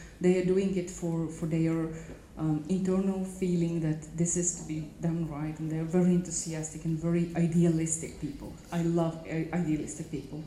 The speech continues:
People in Bulgaria who do glam, who are glam staff, are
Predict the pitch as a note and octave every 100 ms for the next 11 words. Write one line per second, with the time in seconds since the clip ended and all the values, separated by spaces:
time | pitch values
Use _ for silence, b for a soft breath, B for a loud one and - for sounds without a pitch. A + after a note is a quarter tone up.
0 | - G3+ G3 G3+ F#3+ F3 E3 E3+ E3+ E3+
1 | D#3+ E3+ E3+ C#3+ D3 D3 - B B -
2 | D#3 D3+ - - - E3 D#3+ - - -
3 | - D#3+